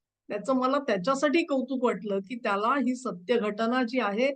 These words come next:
ती मनापासून भावली आणि तिची जाहीर कबुली द्यावी ह्याची कुठेतरी जाणीव आहे, ही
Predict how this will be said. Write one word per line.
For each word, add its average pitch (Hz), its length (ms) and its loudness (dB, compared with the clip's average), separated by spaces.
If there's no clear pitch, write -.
ती - 340 0
मनापासून 302 840 4
भावली 233 480 2
आणि 269 320 -2
तिची 269 420 -2
जाहीर 220 380 2
कबुली 320 440 4
द्यावी 262 520 2
ह्याची 196 640 -4
कुठेतरी 269 680 2
जाणीव 208 760 2
आहे, 233 520 6
ही 226 280 -8